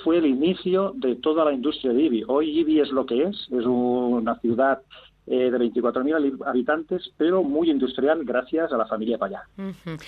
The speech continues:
Speaker 2: Un lugar mágico, em, hay que decir, eh, como decíamos, que el juguete forma parte de la identidad de este municipio, un municipio que ha sabido aprovechar la industria del juguete para también hacer de él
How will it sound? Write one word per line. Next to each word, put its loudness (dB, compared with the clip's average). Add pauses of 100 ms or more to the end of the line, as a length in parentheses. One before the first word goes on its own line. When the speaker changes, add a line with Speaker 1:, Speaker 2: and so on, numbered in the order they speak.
(540)
Speaker 2:
Un 2
lugar 0
mágico, -2
em, -2
hay -4
que 0
decir, -2
eh, 0
como 0
decíamos, -2
que 2
el -2
juguete -2
forma -2
parte -2
de 4
la 2
identidad 2
de 2
este -6
municipio, 0
un 2
municipio -2
que -8
ha -6
sabido 2
aprovechar -2 (360)
la -2
industria 0
del 2
juguete -2 (440)
para 0
también 0 (380)
hacer -2
de 2
él -2